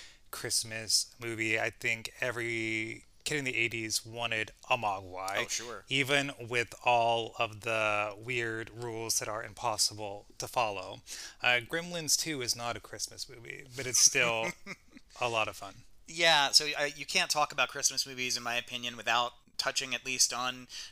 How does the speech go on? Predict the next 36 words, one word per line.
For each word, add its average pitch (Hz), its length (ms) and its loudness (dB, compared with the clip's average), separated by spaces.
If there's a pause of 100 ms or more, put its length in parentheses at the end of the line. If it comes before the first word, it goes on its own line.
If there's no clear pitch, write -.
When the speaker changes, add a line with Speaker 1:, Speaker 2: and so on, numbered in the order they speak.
Speaker 2:
Gremlins. 127 520 -2
It's - 280 2 (760)
amazing 156 520 4
how 139 140 2
the 131 100 -2
writers 123 360 0
were 120 100 -8
able 117 240 -6
to 117 80 -10
wrap, 113 540 4 (360)
uh, 110 280 0 (120)
the 110 400 -8 (760)
quintessential 143 600 4
Midwest 120 560 2
holidays 127 680 2
around 113 400 0
every 120 300 2
element 120 440 0
in 147 60 -10
that 147 180 -2
movie, 143 320 -8 (320)
uh, 101 220 0
even 117 260 -4
the 107 100 -4
scary 123 380 4
bits. 180 420 -4 (360)
Uh, 113 140 -4
for - 180 -6
me, 160 200 0
the 165 120 -4
one 147 200 0
I'll 131 160 2
throw 135 340 -4
out 123 300 0
there, 120 380 -4 (220)
uh, 107 400 -4